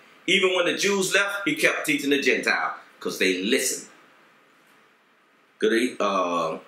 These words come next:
Acts chapter four and verse thirty-one. "And when they had prayed, the, the place was shaken where they were assembled together.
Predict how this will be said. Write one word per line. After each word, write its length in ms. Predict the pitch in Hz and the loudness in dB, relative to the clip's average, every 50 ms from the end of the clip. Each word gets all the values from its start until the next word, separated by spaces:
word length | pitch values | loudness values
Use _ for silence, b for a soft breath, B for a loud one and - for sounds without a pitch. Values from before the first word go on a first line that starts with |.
| - - | -4 -2
Acts 380 | 117 135 151 - - - - | 0 0 0 0 -2 -2 0
chapter 260 | - 143 127 - - - | 0 0 0 0 -2 -6
four 400 | - - 147 147 156 - - - | 0 4 4 4 4 4 0 -2
and 100 | - - | 0 2
verse 240 | 120 117 - - | 2 2 2 0
thirty-one. 540 | - 147 139 143 151 - - 185 156 - - - - - - - - - - _ _ _ _ _ _ _ _ _ _ _ _ _ _ _ _ _ _ _ _ - - - - - - - _ _ _ _ _ _ _ _ _ | 0 2 2 2 2 0 0 -2 -2 -2 -6 -10 -16 -20 -20 -20 -20 -20 -20 _ _ _ _ _ _ _ _ _ _ _ _ _ _ _ _ _ _ _ _ -20 -20 -20 -20 -20 -20 -20 _ _ _ _ _ _ _ _ _
"And 200 | - 117 123 135 | -2 -2 0 2
when 180 | 160 185 208 214 | 2 0 2 2
they 180 | 226 247 233 | 2 2 2
had 340 | 208 220 214 202 190 - - - | 2 2 2 0 0 -2 -6 -2
prayed, 480 | - 233 226 196 143 123 123 - - - | 0 2 2 2 2 0 -4 -6 -6 -6
the, 180 | 127 - - - - _ _ _ _ _ _ _ _ _ _ _ | -6 -6 -8 -12 -20 _ _ _ _ _ _ _ _ _ _ _
the 220 | 107 104 113 110 - | -4 -2 -2 -2 0
place 380 | - - 226 220 208 - - | 2 2 4 4 2 2 0
was 140 | - 135 - | 0 2 2
shaken 520 | - - - 220 214 - - 107 101 98 - - - - - - - _ - | 2 2 2 2 2 2 0 -2 -4 -4 -8 -14 -20 -20 -20 -20 -20 _ 0
where 240 | 110 113 110 101 | 0 0 2 2
they 320 | - 151 151 156 156 160 - | 2 4 4 2 2 0 2
were 160 | 131 123 113 | 2 2 2
assembled 440 | 107 - - - 160 156 156 147 - | 0 0 -2 0 0 0 0 -2 -2
together. 420 | - - 160 143 110 - - - | -2 0 0 0 0 -2 -4 -8